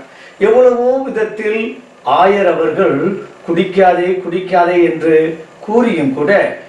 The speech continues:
அவன் ஒருபோதும் கேட்பது போல இல்லை. ஆனால் ஆயருக்கு தெரியும் ஒரு நாள் இவன் மனம் மாறுவான் என்று. ஒரு நாள்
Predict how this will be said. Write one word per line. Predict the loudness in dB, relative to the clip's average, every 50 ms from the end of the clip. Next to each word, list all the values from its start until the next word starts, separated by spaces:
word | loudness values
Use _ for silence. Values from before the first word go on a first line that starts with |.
| -20 -8 -4
அவன் | -2 -2 -2 -2 -6 -4
ஒருபோதும் | -2 0 2 2 2 2 2 2 2 2 2 0 -2 -4 -4
கேட்பது | 0 0 0 2 0 0 -2 0 0 -2
போல | -2 -2 0 2 2 2
இல்லை. | 2 0 -2 -2 -2 -2 -2 -4 -8 -14 -20 -20 -4 0
ஆனால் | 0 2 2 2 2
ஆயருக்கு | 2 2 0 0 0 0 0 2 0 0 -2 -4 -6 -2 0 2 2 4 2 2 0 -4 -8 -12 -10 -6
தெரியும் | 0 0 2 2 2 0 0
ஒரு | 2 2 2 2
நாள் | 2 2 2 2 2
இவன் | 0 -2 -4 -6 -6 -6 -4
மனம் | -2 -2 -2 -2 -2 -4 -6 -6 -4
மாறுவான் | -2 0 0 2 2 0 0 0 0 0 -2 -4
என்று. | -8 -10 -8 -6 -6 -6 -6 -8 -12 -20 -20 -20 -20 -20 -4 0
ஒரு | 2 2 4 4
நாள் | 4 2 2 2 0 -2 -4 -6